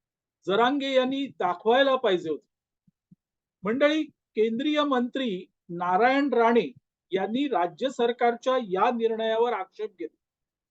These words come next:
नारायण राणे यांनी ट्विट केलं आणि ते म्हणाले की, "ऐतिहासिक परंपरा असलेल्या मराठ्यांचं त्यामुळे खच्चीकरण होईल, तसंच ओबीसींवर अन्याय होईल आणि त्यामुळे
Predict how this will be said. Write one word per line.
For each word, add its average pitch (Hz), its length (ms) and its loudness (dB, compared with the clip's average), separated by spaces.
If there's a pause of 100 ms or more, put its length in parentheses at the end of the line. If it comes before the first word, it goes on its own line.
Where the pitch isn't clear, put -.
(960)
नारायण 285 420 4
राणे 302 260 4
यांनी 302 200 2
ट्विट 320 340 0
केलं 269 260 0
आणि 262 220 2
ते 269 160 -2
म्हणाले 240 420 2 (640)
की, - 460 -6
"ऐतिहासिक 262 840 -4 (100)
परंपरा 254 800 2
असलेल्या 247 540 2
मराठ्यांचं 240 840 -2
त्यामुळे 233 460 -2 (100)
खच्चीकरण 262 560 -4
होईल, 233 200 -2 (1040)
तसंच 262 500 6 (280)
ओबीसींवर 254 1300 2 (600)
अन्याय 214 500 2
होईल 196 600 -4
आणि 196 200 -6
त्यामुळे 214 640 4